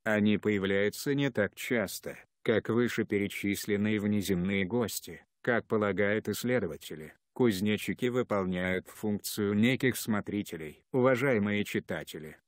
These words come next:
помогите увидеть этот пост большему количеству читателей. Ведь если его не лайкают и не пишут комментарии, алгоритм прекратит показы. А мне очень хочется, чтобы то,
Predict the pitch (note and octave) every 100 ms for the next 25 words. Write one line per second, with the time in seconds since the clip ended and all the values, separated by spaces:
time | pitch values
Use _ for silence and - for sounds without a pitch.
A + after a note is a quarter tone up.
0 | - G2+ G2 F2+ G#2+ A2 B2+ A#2+ A2 A2
1 | G2+ G2+ F#2 G2 - G#2+ G#2 F#2 G2+ G#2+
2 | G#2 - G#2+ A2 F#2 F2+ G2 B2+ - A2+
3 | A2 - G#2+ - D#2+ - - - - -
4 | G2+ A2 A#2+ B2 - A#2 A2+ A2+ C3+ C#3
5 | C3+ A2 D#2+ - F2 F2+ A2 G#2 G#2 G2
6 | F#2 - A#2 - A#2+ B2+ - F2 D#2 D#2
7 | D#2+ _ - C3 B2 A2 A2+ A2 A#2 G#2+
8 | G#2+ F#2+ F#2+ F#2 G2 F#2+ - F2 E2+ D#2
9 | D#2 D2+ _ - G#2 G2+ G2 G2 G2 -
10 | F#2 - A#2 - - - - - _ _
11 | - - G#2+ G2+ - F#2+ A2